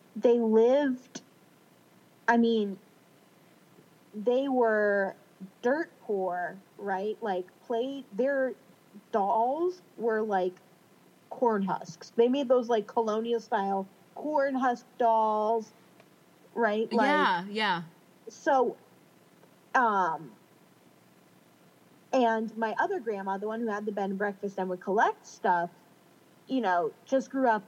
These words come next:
Speaker 1: really, like, always looking for bargains, becau-,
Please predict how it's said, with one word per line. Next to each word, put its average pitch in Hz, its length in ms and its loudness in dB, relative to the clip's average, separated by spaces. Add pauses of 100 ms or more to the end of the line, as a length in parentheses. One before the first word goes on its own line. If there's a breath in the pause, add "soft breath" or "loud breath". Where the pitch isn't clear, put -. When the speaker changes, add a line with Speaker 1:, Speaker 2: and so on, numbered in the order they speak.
Speaker 1:
really, 233 720 -2
like, 196 320 2
always 254 320 2
looking 269 320 -6
for 262 160 -4
bargains, 214 920 -2
becau-, 208 240 -8